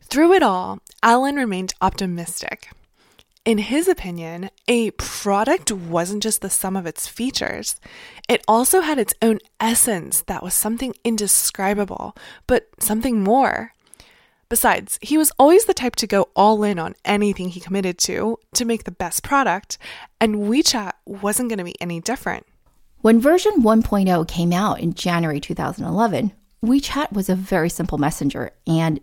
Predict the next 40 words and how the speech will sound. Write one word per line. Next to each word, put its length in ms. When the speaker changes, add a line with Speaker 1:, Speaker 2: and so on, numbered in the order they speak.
Speaker 2:
made 400
almost 360
no 100
ripples. 500
True 240
to 100
his 160
philosophy, 800
Alan 280
did 140
not 220
try 200
to 160
add 160
any 280
users 340
inorganically. 840
To 120
him, 400
one 160
should 160
always 340
tinker 420
with 140
a 60
product 440
until 200
it 60
has 140
a 60
natural, 720
organic 640
growth 340
trajectory, 720
a 80
certain 440
virality, 720
if 160
you 80
will, 280